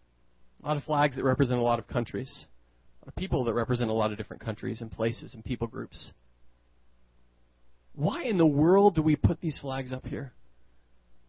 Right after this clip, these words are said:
Just as a P R thing to show, "Oh, no, we, we welcome all"? No. That's not why Pastor Stan puts them up there, because we believe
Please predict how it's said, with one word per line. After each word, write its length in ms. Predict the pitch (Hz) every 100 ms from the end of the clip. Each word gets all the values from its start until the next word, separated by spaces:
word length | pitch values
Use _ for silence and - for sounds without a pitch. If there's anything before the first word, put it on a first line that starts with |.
| - - - - - - _ - -
Just 160 | 240
as 100 | 220
a 60 | 175
P 260 | - - 220
R 200 | 214 208
thing 420 | 214 220 220 208
to 100 | 165
show, 160 | - 185
"Oh, 180 | 208 196
no, 160 | 190
we, 220 | 196 180 - - - _ -
we 80 | 165
welcome 300 | 196 208 196
all"? 420 | 202 214 214 202 - - - - -
No. 260 | - 127 - - _ _ - - _ - _ - _ - - -
That's 100 | -
not 80 |
why 100 | 160
Pastor 320 | 143 156 - 131
Stan 260 | 151 135
puts 160 | 131 139
them 80 | 139
up 140 | 127
there, 160 | 156 147
because 280 | - 160 139
we 180 | 233
believe 460 | 285 262 190 170 165